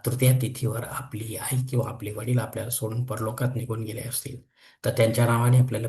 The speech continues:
पिंडदान युक्त वा पिंडदान रहित असे श्राद्ध कर्म करता येईल. घरी करा किंवा तीर्थक्षेत्री करा, पण विधिवत करा, पंडिताच्या माध्यमातून करा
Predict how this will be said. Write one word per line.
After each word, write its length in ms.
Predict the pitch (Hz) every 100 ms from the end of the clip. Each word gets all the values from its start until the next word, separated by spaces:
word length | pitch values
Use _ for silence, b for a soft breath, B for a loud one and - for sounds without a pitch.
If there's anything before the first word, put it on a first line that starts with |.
| -
पिंडदान 420 | 107 113 113 113
युक्त 320 | 117 127 -
वा 280 | 110 107 120
पिंडदान 460 | - 101 110 110 120
रहित 240 | 107 -
असे 240 | 120 - 123
श्राद्ध 380 | 107 120 123
कर्म 180 | - 110
करता 400 | 101 - 120 -
येईल. 180 | 113 110 B B B -
घरी 260 | 120 131
करा 280 | 127 110 110
किंवा 200 | - 110
तीर्थक्षेत्री 760 | 107 117 113 120 - 110 - 123
करा, 160 | -
पण 240 | - 123 120
विधिवत 360 | 113 120 131 127 -
करा, 140 | 101
पंडिताच्या 580 | - 113 113 120 120 117
माध्यमातून 600 | 107 110 127 127 110 113
करा 280 | - -